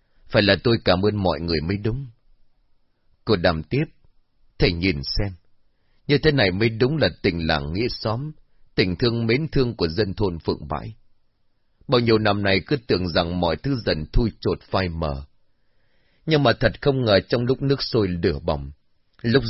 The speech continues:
gian nan nguy cấp, mà bà con dân thôn lại đoàn kết dũng cảm đến như vậy." Nước mắt khẽ lăn xuống nơi gò má, cụ Đam thổn thức: "Phải chi cụ Đồng còn sống. Cả một đời bà con thôn làng,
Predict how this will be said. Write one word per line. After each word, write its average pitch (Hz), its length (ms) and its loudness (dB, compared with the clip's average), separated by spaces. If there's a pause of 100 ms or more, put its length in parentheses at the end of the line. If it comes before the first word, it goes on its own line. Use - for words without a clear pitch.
gian 101 240 -2
nan 98 320 -4
nguy 98 120 0 (120)
cấp, 139 140 -2 (600)
mà 104 120 6
bà 98 140 4 (100)
con 143 140 4
dân 139 260 2
thôn 131 220 2
lại 95 120 2
đoàn 90 340 0
kết 131 200 -2
dũng 131 360 -4
cảm 82 300 -2
đến 117 180 0
như 98 200 -2
vậy." 67 180 -2 (1700)
Nước 131 220 2
mắt 151 260 0
khẽ 156 120 2
lăn 98 240 0
xuống 143 400 -2
nơi 123 180 2
gò 76 140 0
má, 85 240 -2 (240)
cụ 85 160 -2
Đam 87 360 -2
thổn 73 280 -2
thức: 156 180 -4 (840)
"Phải - 400 2
chi 113 220 -2
cụ 90 180 -2
Đồng 80 300 -2 (100)
còn 78 240 -2
sống. - 380 -10 (840)
Cả 113 100 4
một 113 160 4
đời 98 340 2
bà 90 180 2 (100)
con 117 140 0 (100)
thôn 110 240 4
làng, 73 320 -2